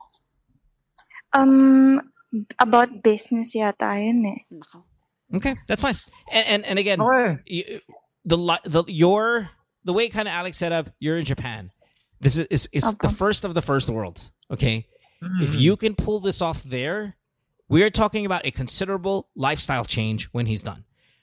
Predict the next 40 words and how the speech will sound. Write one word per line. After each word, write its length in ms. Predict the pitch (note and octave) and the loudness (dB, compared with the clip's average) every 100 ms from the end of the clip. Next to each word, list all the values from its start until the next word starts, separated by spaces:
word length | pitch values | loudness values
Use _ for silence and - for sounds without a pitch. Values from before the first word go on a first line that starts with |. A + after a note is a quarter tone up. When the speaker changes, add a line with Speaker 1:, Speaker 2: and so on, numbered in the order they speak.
| _ _ _ _ _ - | _ _ _ _ _ -4
Speaker 3:
This 160 | B2 | 0
is 300 | D#3 - - - _ _ | 0 -2 -8 -14 _ _
so 320 | - - G3+ | -8 -2 0
Speaker 1:
Opo. 120 | G3+ A#3 | 2 2
Speaker 3:
important. 400 | D3 C#3 - - _ | 0 -2 -4 -8 _
Okay, 180 | B2+ A#2+ | -2 -2
kasi, 320 | D3 F#3+ G#3 - _ - | -2 -2 -4 -10 _ -6
I 80 | |
mean, 140 | G#3+ G3 | -4 -2
Alex, 300 | G3 G3+ - - | -4 -4 -8 -10
sa 120 | - | -2
Pilipinas, 460 | F#3 F3+ F#3 F#3+ D#3+ | 0 0 -2 -4 -4
you 220 | F3+ G3+ | -4 -2
work 200 | F3 F3+ | -2 -2
your 100 | F#3 | -4
ass 140 | E3+ | -2
off, 100 | E3 C#3+ | -2 -4
work 140 | D#3+ | -2
your 100 | D#3+ | -2
ass 180 | D#3+ D#3 | 0 2
off, 180 | C3 - _ - | 0 -2 _ -8
and 160 | D3+ E3 | -4 -2
then 140 | E3+ | 0
you 100 | D#3+ | 0
graduate, 460 | D3 E3+ E3+ D#3 C#3+ | 2 0 0 -4 -2
and 100 | D3 | -2
then 80 | D3 | -2
you're 160 | D3 | -4
underemployed, 880 | D3 C#3+ D3+ C#3 C3+ C#3+ C#3+ C#3 C#3 _ - | -4 -2 0 0 0 2 2 0 -6 _ -12
fucking 260 | C#3+ C3 | -8 -2
Speaker 4:
Yes. 60 | C3 | 2
Speaker 3:
stamping 320 | D#3+ D3 D3+ | 4 4 2
receipts 300 | C3+ B2+ C#3 | 2 0 0
at 100 | C3 | -2
S 160 | C#3+ C#3 | -4 -4
M. 240 | A#2+ G2+ - _ _ _ _ _ _ - | -6 -8 -14 _ _ _ _ _ _ 2
You 220 | C#3+ G#3+ | 8 8
are 160 | A3 | 8
in 160 | G3+ F3+ | 6 0
the 160 | D#3+ | 0